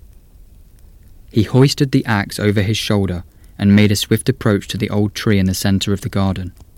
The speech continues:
Nanny MacLeod would never let him climb the tree or even play near it in fear that Quinn would damage it and upset the fair folk, to the point that she erected a small rope fence around it to serve as a warning.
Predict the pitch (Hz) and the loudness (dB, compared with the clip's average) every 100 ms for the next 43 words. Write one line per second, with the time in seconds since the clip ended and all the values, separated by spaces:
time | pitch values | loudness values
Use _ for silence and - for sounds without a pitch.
0 | - - - - - - - - - - | -20 -20 -20 -20 -20 -20 -20 -20 -20 -20
1 | - - - - 110 123 127 - 120 101 | -20 -20 -8 2 6 6 6 4 4 4
2 | 101 101 107 107 107 - - 104 - 113 | 4 4 4 6 2 2 0 0 2 4
3 | 113 104 - 95 92 101 101 98 - 98 | 4 2 0 0 2 2 4 4 4 4
4 | 101 107 95 - - 104 - 107 104 101 | 6 4 2 -2 -2 -2 2 4 4 2
5 | - 107 101 101 98 107 107 95 90 - | -2 2 4 2 2 2 2 0 -4 -2
6 | 98 - - 107 - 101 - 107 98 - | -4 -4 -4 -4 -4 -8 -2 -2 -2 -4
7 | 87 - - - - - 110 - 120 120 | -6 -8 -18 -20 -14 -2 -2 2 4 4
8 | 104 - 117 107 110 - 104 104 - 110 | 0 -2 2 2 2 -2 -4 -2 0 2
9 | 107 104 104 - 113 107 - 101 107 104 | 2 2 0 -2 0 0 0 0 2 2
10 | 92 - - - 110 104 95 95 98 107 | -2 -6 -8 -2 0 0 -2 -4 -2 0
11 | 101 92 | 0 -2